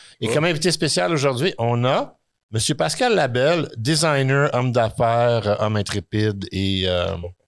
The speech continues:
Speaker 1: vedette internationale.
Speaker 2: Non.
Speaker 1: Ben non.
Speaker 2: Comment ça va ?
Speaker 1: Ça va bien, toi ?
Speaker 2: Super,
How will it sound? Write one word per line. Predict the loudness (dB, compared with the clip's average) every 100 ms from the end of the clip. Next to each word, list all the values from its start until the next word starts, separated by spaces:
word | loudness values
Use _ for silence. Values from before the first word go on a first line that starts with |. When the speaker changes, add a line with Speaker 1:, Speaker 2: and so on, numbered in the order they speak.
| _ _ _
Speaker 1:
vedette | -2 0 0
internationale. | -2 -2 -2 -2 -2 -2 -4 -6 -4
Speaker 2:
Non. | -2 -2 -2 -4 -6 -6 -6
Speaker 1:
Ben | -4 -2 -2 -2
non. | -4
Speaker 2:
Comment | -2 -2
ça | 0 -2
va ? | -4 -6
Speaker 1:
Ça | -2
va | 0
bien, | 0 -2
toi ? | 0 0 0
Speaker 2:
Super, | -2 -4 -4